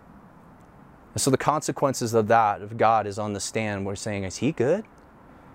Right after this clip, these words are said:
Is he holding out?" The next one, as they looked and see that they were naked, they hid themselves and they said, "I might not be good, so I'm gonna hide that about myself." And then we see that Adam's reaction after God says, "Who told you you're naked?"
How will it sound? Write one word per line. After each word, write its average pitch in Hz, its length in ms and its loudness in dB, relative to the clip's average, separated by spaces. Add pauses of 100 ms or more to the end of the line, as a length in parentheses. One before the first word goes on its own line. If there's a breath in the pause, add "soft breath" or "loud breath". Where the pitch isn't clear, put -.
(720)
Is - 80 -8
he 147 80 4
holding 151 340 2
out?" 143 240 0
The 139 80 4
next 160 320 2
one, 123 300 -4 (180 loud breath)
as 139 160 2
they 151 140 2
looked 170 280 2
and 151 120 0
see 170 240 -2
that 143 160 2
they 160 120 6
were 147 140 4
naked, 151 400 4
they 139 140 4
hid 170 260 2
themselves 156 580 2
and 139 140 0
they 139 100 0
said, 147 360 0
"I 160 260 2
might 180 400 -2
not 156 240 -2
be 160 140 -4
good, 139 340 2
so 131 160 -6
I'm 151 160 2
gonna 147 160 -4
hide 160 460 0
that 117 300 -4
about 113 320 -4
myself." 107 500 -10 (420 loud breath)
And 170 160 2
then 240 160 6
we 226 100 2
see 208 260 0
that 160 200 0
Adam's 190 420 -2
reaction 151 600 -2
after 131 260 -4
God 143 360 0
says, 139 260 -6
"Who 202 100 -6
told 180 320 0
you 165 80 -4
you're 127 120 -4
naked?" 156 440 -4